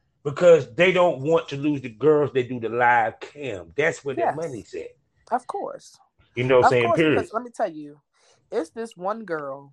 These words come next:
Speaker 2: Let me tell you, it's <laughs> I've never been, like, I've never been the jealous type or anything of that nature, but it's this one specific young lady.
Speaker 1: Mm-hmm.
Speaker 2: I follow her on Twitter. I think I've, Twitter is where I found her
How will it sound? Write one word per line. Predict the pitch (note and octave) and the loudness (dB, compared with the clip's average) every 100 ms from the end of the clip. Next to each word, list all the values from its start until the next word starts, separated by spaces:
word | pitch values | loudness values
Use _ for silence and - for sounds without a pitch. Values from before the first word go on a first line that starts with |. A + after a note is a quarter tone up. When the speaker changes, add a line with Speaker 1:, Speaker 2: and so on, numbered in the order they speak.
| _ | _
Speaker 2:
Let | F#3 | -12
me | G3+ | -12
tell | G3+ F#3+ | -6 -4
you, | D#3 D3 D3 - | -4 -10 -14 -10
it's | F3 - G3 | -10 -8 -10
<laughs> | F3 - _ _ _ - - - | -10 -14 _ _ _ -20 -10 -2
I've | A#3 F4+ | 0 0
never | B3+ A#3+ A3 G#3+ | -2 -4 -4 -10
been, | G3+ G3+ F#3+ F#3+ _ - | -12 -12 -14 -18 _ -6
like, | G3 - | -4 0
I've | E4+ C4+ | -2 -2
never | G#3 A3+ A#3 | -8 -10 -10
been | G#3+ F3+ | -16 -18
the | D3+ | -16
jealous | E3 A3 G#3+ - | -4 -4 -4 -8
type | B3+ G#3+ G#3 - _ _ _ _ | -6 -6 -8 -16 _ _ _ _
or | E3 D3+ | -10 -10
anything | A3+ A#3+ A#3 A3+ G#3+ | -10 -14 -12 -10 -10
of | G#3 | -6
that | G#3+ G3 | -6 -6
nature, | G#3+ G#3 G#3+ G3 F#3+ | -10 -14 -14 -14 -10
but | E3+ - | -6 -4
it's | G#4 G#4 | -4 -8
this | B3+ A3 | -8 -10
one | E3 F#3 G#3+ | -6 -6 -6
specific | A3 G3 - F#3+ F#3 E3+ | -8 -16 -12 -14 -14 -12
young | E3 E3+ D#3+ | -8 -8 -8
lady. | D3+ C3+ _ _ _ _ _ _ - A2 | -10 -12 _ _ _ _ _ _ -14 -10
Speaker 1:
Mm-hmm. | G2 F#2+ G2+ | -10 -8 0
Speaker 2:
I | E3 E3+ | 0 0
follow | - F#3+ G3+ G3+ G#3 | -4 -4 -4 -8 -14
her | G3 F#3 F3+ - | -12 -10 -12 -16
on | E3 E3+ E3+ E3 D#3+ D#3 D3+ D3+ - | -20 -16 -14 -14 -14 -16 -18 -18 -12
Twitter. | - E3 - - - | -2 -2 -2 -8 -6
I | |
think | E3 - | -6 -4
I've, | D#3+ - | -6 -6
Twitter | F#3+ F3+ | -6 -4
is | E3 | -6
where | E3 D#3 | 0 0
I | |
found | E3 D3+ D3+ | 0 -6 -8
her | D3+ | -10